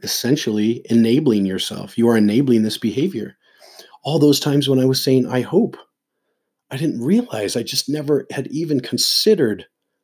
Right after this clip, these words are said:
what I was doing to myself, that I was creating that little bit of doubt. Like, wow.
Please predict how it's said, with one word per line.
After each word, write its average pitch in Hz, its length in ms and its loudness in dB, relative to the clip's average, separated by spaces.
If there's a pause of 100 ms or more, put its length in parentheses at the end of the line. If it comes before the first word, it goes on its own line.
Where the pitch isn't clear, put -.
(300)
what - 300 -4
I 127 100 -4
was 117 220 -4
doing 170 340 2
to 117 100 -4
myself, 98 640 -8 (560)
that 127 160 -6
I 117 200 -4
was 185 180 0
creating 139 400 -6
that 123 140 -6
little 139 240 -4
bit 156 160 -2
of - 160 -4
doubt. 190 360 -8 (2500)
Like, - 200 -14 (120)
wow. 110 560 0